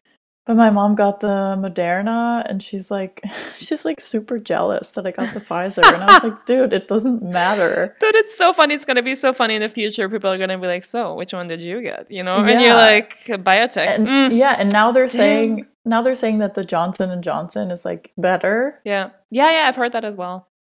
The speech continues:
Speaker 1: And my mom's like, "Oh, shit. Like, I shouldn't have gotten one." I was like, "It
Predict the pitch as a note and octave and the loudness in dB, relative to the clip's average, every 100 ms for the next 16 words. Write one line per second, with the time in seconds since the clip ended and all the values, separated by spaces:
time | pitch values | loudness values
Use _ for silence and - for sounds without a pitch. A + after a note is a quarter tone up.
0 | _ _ _ _ _ G#3+ G#3+ G#3+ G#3 G3+ | _ _ _ _ _ 0 2 2 0 0
1 | G#3 G3 - A#3+ B3 - - - F#4 A4 | -2 -4 -2 -2 -4 -12 -6 0 2 4
2 | - - - - G#3 G3+ G3+ A3 A#3 C4+ | 2 -4 -12 0 4 4 4 0 0 -2
3 | C#4+ D4+ A3 G#3+ C#4+ D#4 D4+ G3+ F3+ G3 | -4 -4 0 2 2 0 -2 0 0 0
4 | A#3 B3+ _ E4 | -2 -6 _ -8